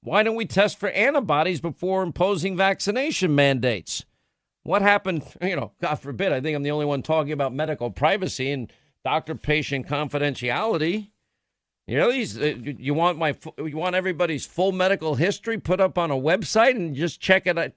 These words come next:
You know, let's go look at everybody's medical history. Unbelievable. California mandating coronavirus vaccination for all healthcare workers. That's two million people.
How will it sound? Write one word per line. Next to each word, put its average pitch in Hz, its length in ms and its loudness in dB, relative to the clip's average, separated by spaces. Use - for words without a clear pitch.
You 185 80 -6
know, 160 140 -2
let's 185 380 -6
go 202 120 2
look 202 220 0
at 226 60 2
everybody's 175 520 2
medical 127 380 2
history. 110 560 -2
Unbelievable. 147 800 -2
California 170 720 2
mandating 165 580 0
coronavirus 160 720 0
vaccination 156 760 0
for 135 100 -2
all 147 220 2
healthcare 156 500 0
workers. 175 400 0
That's 139 240 -2
two 247 220 -2
million 247 420 0
people. 165 420 0